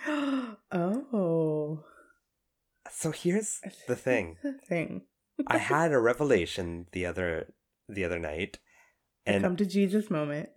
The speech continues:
Speaker 2: No, a moment where I realized there was a movie. Because
Speaker 1: Uh-huh.
Speaker 2: remember when we talked about Goodnight Mommy and I said, "This isn't a movie to watch before the end of the world.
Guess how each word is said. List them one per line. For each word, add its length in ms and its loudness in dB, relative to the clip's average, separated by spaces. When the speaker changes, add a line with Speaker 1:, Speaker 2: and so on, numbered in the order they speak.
Speaker 2:
No, 480 8
a 140 6
moment 680 4
where 160 8
I 60 10
realized 720 4
there 180 6
was 300 2
a 80 8
movie. 760 2
Because 260 4
Speaker 1:
Uh-huh. 100 4
Speaker 2:
remember 280 6
when 140 4
we 80 2
talked 280 0
about 160 -2
Goodnight 280 2
Mommy 300 0
and 120 2
I 60 2
said, 300 -2
"This 180 4
isn't 320 4
a 60 6
movie 260 2
to 100 -4
watch 280 0
before 220 -4
the 100 -4
end 100 -4
of 60 -10
the 120 -6
world. 200 -6